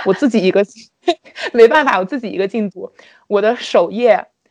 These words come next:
是一个进度，我首页的博主们是一个进度，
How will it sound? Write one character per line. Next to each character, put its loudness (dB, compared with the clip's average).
是 -4
一 -4
个 -4
进 -10
度， -14
我 -6
首 -4
页 4
的 0
博 -4
主 -10
们 -10
是 -8
一 -6
个 -6
进 -10
度， -20